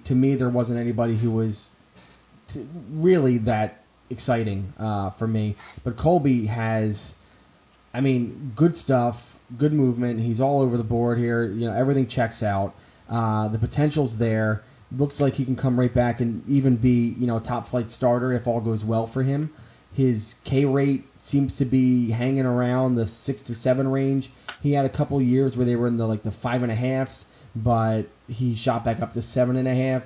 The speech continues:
last year, or excuse me, two thousand seven in triple A. Um, and his walk rate is pretty good. I mean, he's had a couple outlier seasons, but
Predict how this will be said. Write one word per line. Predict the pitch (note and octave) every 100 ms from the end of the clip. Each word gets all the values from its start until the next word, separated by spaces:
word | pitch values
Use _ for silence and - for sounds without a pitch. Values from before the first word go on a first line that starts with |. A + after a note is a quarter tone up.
| -
last | A#2 A#2 A2 -
year, | B2 A#2+
or | A2+
excuse | A2 B2 A#2
me, |
two | C3
thousand | B2+ A#2+ A2+
seven | B2 C3
in |
triple | A#2+ C#3 D#3
A. | D#3+ E3+ E3+ - - - - _ A#2
Um, | A#2+ A#2 A2 G#2+ - -
and | C#3+
his | B2
walk | C3 G3 -
rate | C3 A2+
is | -
pretty | B2+ A2
good. | A2 F2+ D2 - -
I | A#2+
mean, | B2+
he's | C3 B2+
had | D3+ D3+
a |
couple | - B2 A2+
outlier | B2 A2+ D3 D3
seasons, | C#3+ D3+ D3 D#3 C3
but | A#2 D3+